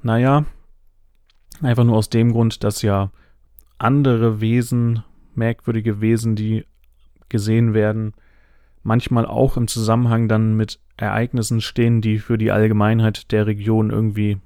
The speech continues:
von Interesse sein könnten oder von Interesse sind. Es ist klar, euch ist klar, woran ich denke. Äh, der berühmte Mottenmann zum Beispiel, ja, in West Virginia, Point Pleasant, ist vielfach eben in Zusammenhang gebracht worden mit dem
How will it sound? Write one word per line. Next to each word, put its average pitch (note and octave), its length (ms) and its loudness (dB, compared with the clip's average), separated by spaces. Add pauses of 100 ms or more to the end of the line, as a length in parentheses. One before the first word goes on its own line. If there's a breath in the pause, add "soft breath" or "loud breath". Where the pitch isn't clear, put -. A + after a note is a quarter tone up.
(120)
von A2 180 -2
Interesse G2+ 420 -2
sein F#2+ 340 -4
könnten G#2+ 320 -4
oder G2+ 240 -4
von G2+ 180 -6
Interesse G#2 380 -4
sind. G2+ 280 -4 (720 soft breath)
Es A#2+ 120 -4
ist A2 220 -4
klar, G#2+ 320 0
euch G2+ 140 -2
ist G#2 120 -6
klar, G#2+ 200 0
woran G2+ 140 0
ich F#2+ 140 -6
denke. G#2+ 420 0 (1200)
Äh, G#2 180 -2
der G2+ 140 0
berühmte G#2 720 2 (160)
Mottenmann G2+ 680 -2
zum F#2+ 180 -6
Beispiel, F#2 420 -2
ja, F#2 160 -2
in F2+ 100 -6
West F2+ 200 -8
Virginia, G2 640 -4
Point G2+ 220 -8
Pleasant, G2 480 -2 (960)
ist B2 160 0
vielfach A#2+ 500 0
eben G#2+ 260 0
in G2 120 -2
Zusammenhang G2+ 480 0
gebracht G2 420 -4
worden G2 180 0
mit - 280 -6
dem F#2 320 -4